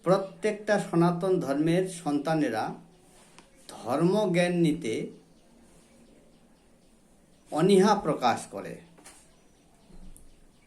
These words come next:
এই অনীহা প্রকাশ করার কারণ রয়েছে,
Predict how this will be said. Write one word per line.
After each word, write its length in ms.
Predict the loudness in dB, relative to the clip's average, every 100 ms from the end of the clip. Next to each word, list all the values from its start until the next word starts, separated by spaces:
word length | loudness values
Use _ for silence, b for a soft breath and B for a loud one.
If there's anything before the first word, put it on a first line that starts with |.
| _ _ 0
এই 260 | 4 6 6
অনীহা 720 | 2 2 6 6 6 4 2 -2
প্রকাশ 360 | -4 0 0 0 -4
করার 300 | -4 -2 -2
কারণ 420 | 0 0 0 0
রয়েছে, 540 | 0 -2 -2 -6 -10